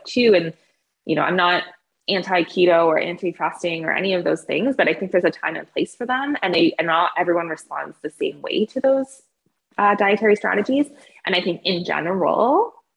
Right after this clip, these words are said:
big general, <laughs> you know, it's fasting and being on a ketogenic diet and these kind of restrictive diets.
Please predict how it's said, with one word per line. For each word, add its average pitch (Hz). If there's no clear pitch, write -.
big 165
general, 165
<laughs> -
you 208
know, 175
it's -
fasting 175
and 165
being 165
on 160
a 170
ketogenic 160
diet 151
and 175
these 170
kind 160
of 151
restrictive 180
diets. 160